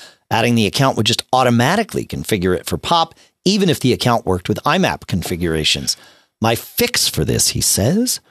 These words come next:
"was to misspell the domain of the email I was going to something I knew didn't exist. Then I O S and Mac O S would show the generic mail account setup options,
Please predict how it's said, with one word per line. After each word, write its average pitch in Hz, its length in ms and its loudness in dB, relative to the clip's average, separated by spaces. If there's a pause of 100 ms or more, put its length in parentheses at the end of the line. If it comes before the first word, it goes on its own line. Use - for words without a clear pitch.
(120)
"was 127 240 0
to 156 160 0
misspell 190 1120 0
the 180 120 0
domain 147 720 2
of 135 180 -2
the 127 180 -2
email 165 480 0
I 120 100 0
was 123 180 0
going 151 460 0 (320)
to - 120 0
something 185 600 2
I 120 140 2
knew 135 460 2
didn't 120 360 0
exist. 135 640 0 (300)
Then 175 260 2
I 117 260 2
O 101 100 2
S 95 160 2
and 101 100 -2
Mac 90 240 0
O 92 100 2
S 98 200 0
would 113 100 -2
show 131 200 2
the 123 80 0
generic 113 640 0
mail 127 280 2
account 117 320 0
setup 147 320 0
options, 87 500 0